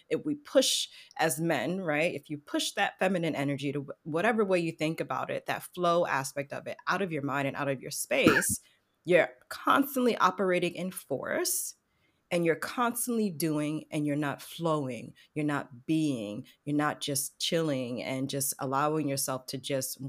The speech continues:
work on whatever it is you need to fulfill yourself. Um, so I think we all have those energies, but we really have to find the harmony, not balance, the harmony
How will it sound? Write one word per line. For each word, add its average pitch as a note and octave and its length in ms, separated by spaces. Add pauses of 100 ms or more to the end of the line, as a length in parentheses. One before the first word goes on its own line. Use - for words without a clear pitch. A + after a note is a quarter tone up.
work C#3+ 260
on C3+ 260
whatever C#3 280
it C3+ 120
is C#3 220
you C3+ 80
need C#3+ 240
to C#3 80
fulfill F3+ 500
yourself. - 600 (380)
Um, C#3 540
so C#3+ 500 (880)
I F#3+ 100
think F#3+ 240
we E3 180
all F3+ 260
have F#3 240
those C3+ 160
energies, A2+ 520
but - 200
we C#3+ 100
really D3+ 220
have C#3+ 100
to C#3 100
find C3+ 240
the B2+ 60
harmony, D3+ 800 (400)
not D#3+ 240
balance, C4 640 (200)
the D#3 120
harmony D#3+ 1080